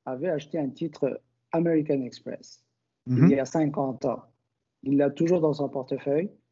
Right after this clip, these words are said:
Speaker 1: Et même si, avec les différentes crises qui sont survenues durant cette période, même si le titre avait subi quelques baisses, ben, il a conservé son, son titre dans son portefeuille aujourd'hui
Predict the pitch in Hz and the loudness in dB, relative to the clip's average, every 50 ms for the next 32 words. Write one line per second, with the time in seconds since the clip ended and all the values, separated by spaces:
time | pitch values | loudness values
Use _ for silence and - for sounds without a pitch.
0 | _ _ _ _ _ _ - - - - - 135 131 139 160 185 190 190 180 - | _ _ _ _ _ _ -20 -20 -12 -8 -6 0 2 4 4 4 4 2 0 -4
1 | - - - - 214 214 208 208 190 - - 139 131 135 147 147 147 147 - - | -8 -14 -2 2 4 6 6 4 4 0 -2 -4 -2 2 2 2 0 -2 -6 -2
2 | 156 139 143 147 143 127 123 120 170 180 156 180 165 165 165 151 156 - - 180 | 2 4 6 6 4 4 0 -6 -8 -4 -2 0 0 0 -2 -2 -4 -4 -4 -4
3 | 165 147 - - 143 - 151 131 139 143 - _ _ - - - - 160 151 147 | -4 -2 -6 -12 -8 -6 -6 -6 -6 -8 -10 _ _ -20 -4 -2 0 0 4 4
4 | 147 151 151 147 139 123 127 127 123 131 127 - 139 123 127 - 131 127 131 143 | 4 6 6 4 2 2 -2 -6 -6 -8 -8 -8 -10 -10 -6 -4 -2 0 2 4
5 | 156 160 147 131 - _ _ _ _ 123 143 147 175 156 151 - - - 190 165 | 4 4 2 0 -4 _ _ _ _ -2 -2 0 -2 -4 -6 -8 -6 -6 -4 0
6 | 160 156 147 151 - 151 147 - - - 147 135 120 123 135 131 131 - - - | 2 0 0 0 -4 -14 -14 -14 -10 -6 -6 -6 -2 0 2 2 2 0 -6 -10
7 | _ _ - - - - 151 143 139 151 147 - 135 123 - 135 127 120 139 170 | _ _ -18 -16 -8 -4 -4 -2 0 -2 -2 -2 -6 -4 -2 -4 -2 0 0 0
8 | 185 208 - - - _ _ _ _ _ _ _ _ - 131 131 131 131 135 131 | 0 -2 -4 -6 -20 _ _ _ _ _ _ _ _ 0 2 2 4 2 2 2
9 | 135 139 139 127 - - 170 170 156 - 165 160 151 143 151 156 160 160 147 147 | 2 2 0 0 2 2 0 2 2 0 0 0 2 2 0 0 0 -2 -6 -6
10 | - 147 135 135 135 131 127 123 123 123 - - _ - - 135 123 - - - | -4 -4 -2 -2 -4 -4 -6 -8 -10 -14 -18 -20 _ -16 -16 -16 -16 -8 -2 -2
11 | 135 139 143 - - - _ _ _ _ _ _ - 113 131 143 147 151 147 127 | -2 -2 -4 -12 -20 -20 _ _ _ _ _ _ -10 -6 -6 -4 -2 -2 -4 -2
12 | 131 143 131 127 - 131 - - 139 131 127 - - _ _ 147 139 135 143 127 | -2 -4 -4 -4 -6 -8 -4 -4 -2 -2 -2 -4 -8 _ _ -2 0 0 0 -2
13 | 123 123 123 127 143 185 | -2 -2 0 0 0 -2